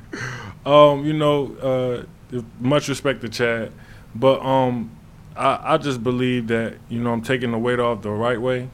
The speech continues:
the correct way. And, um, just like, like how Roy Jones lost all that weight and, and went down, well, he fought John Ruiz and lost all that weight and went down to Fort Tarver. But, um, you know, this is,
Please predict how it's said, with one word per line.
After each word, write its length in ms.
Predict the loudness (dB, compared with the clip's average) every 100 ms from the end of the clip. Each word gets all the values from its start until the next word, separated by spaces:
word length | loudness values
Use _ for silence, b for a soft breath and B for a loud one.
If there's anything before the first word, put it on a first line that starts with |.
| -14
the 80 | -12
correct 340 | -6 -4 -2
way. 320 | 0 -2 -2 -10 b b b b -6
And, 220 | -4 -2
um, 220 | -2 -4
just 180 | -6 -2
like, 200 | -2 -2 -8
like 200 | -6 -4
how 380 | 0 0 0 -4
Roy 180 | -4 -4
Jones 380 | -2 -2 -2 -4
lost 260 | -4 -4 -2
all 120 | -2
that 140 | -2
weight 320 | -2 -4 -4 -10
and, 380 | -8 -6 -6 -8 -12
and 180 | -12 -6
went 180 | -4
down, 440 | -2 -2 -2 -4 -6
well, 140 | -6
he 80 | -6
fought 240 | -2 -4 0
John 260 | -2 0
Ruiz 220 | -2 -2
and 80 | -2
lost 180 | -4 -4
all 80 | -6
that 60 | -4
weight 180 | -4 -4
and 220 | -6 -8 -10
went 160 | -8 -6
down 180 | -6 -10
to 60 |
Fort 220 | -10 -10
Tarver. 340 | -6 -4 -4 -10 b b b b b
But, 220 | 4 4 4
um, 320 | 2 2 0
you 80 | 0
know, 160 | -2
this 240 | 0 -2 -2
is, 220 | -4